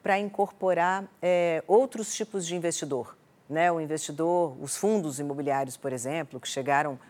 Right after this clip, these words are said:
com muita força antes da pandemia, será que eles podem ficar maiores e melhores e fazer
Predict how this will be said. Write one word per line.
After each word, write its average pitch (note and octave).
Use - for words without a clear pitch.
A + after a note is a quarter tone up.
com D3
muita D#3
força D#3
antes D3
da C#3
pandemia, C#3+
será G#3+
que G#3+
eles F3+
podem F3
ficar -
maiores D#3+
e D#3
melhores D3+
e C#3+
fazer D3+